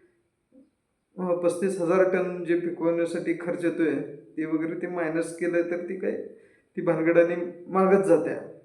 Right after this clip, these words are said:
पण पस्तीस हजार टन जर ऊस गाळला, तुम्ही शेतक-, कारखान्याला घातला,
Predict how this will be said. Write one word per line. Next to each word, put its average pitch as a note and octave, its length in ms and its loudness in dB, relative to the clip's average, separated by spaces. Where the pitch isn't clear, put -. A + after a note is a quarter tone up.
पण F3 240 -8
पस्तीस - 920 -4
हजार E3+ 460 2
टन F3 180 -2
जर D#3+ 180 -2
ऊस D3+ 400 -4
गाळला, D3 540 -2
तुम्ही D3 180 -4
शेतक-, D3 360 -10
कारखान्याला D#3+ 500 0
घातला, D3+ 640 0